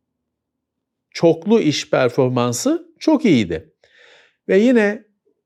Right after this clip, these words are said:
bir sene önceki falan konuları hatırlayan arkadaşlar, hyperthreading olmasa bile,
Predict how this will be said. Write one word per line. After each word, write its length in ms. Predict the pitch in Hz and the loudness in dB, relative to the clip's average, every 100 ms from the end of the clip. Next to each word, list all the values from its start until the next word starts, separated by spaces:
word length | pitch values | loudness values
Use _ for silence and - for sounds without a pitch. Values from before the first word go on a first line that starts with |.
| _ _ | _ _
bir 200 | 254 294 | -6 -4
sene 300 | 196 196 170 | 0 0 2
önceki 400 | 160 156 160 160 | 0 0 -2 -2
falan 340 | 156 160 165 160 | 0 0 0 -2
konuları 440 | 165 156 160 160 | -2 0 2 2
hatırlayan 520 | 156 151 165 160 165 | 0 -2 -2 0 0
arkadaşlar, 840 | 160 131 131 117 113 - 202 233 - _ - | 0 -2 0 0 0 -2 -4 -4 -8 _ -6
hyperthreading 760 | 156 160 185 156 190 185 185 | -4 -2 -2 0 -2 -2 -4
olmasa 520 | 202 202 202 185 240 220 | -2 0 0 -2 -2 -2
bile, 380 | 180 202 - | 0 0 -2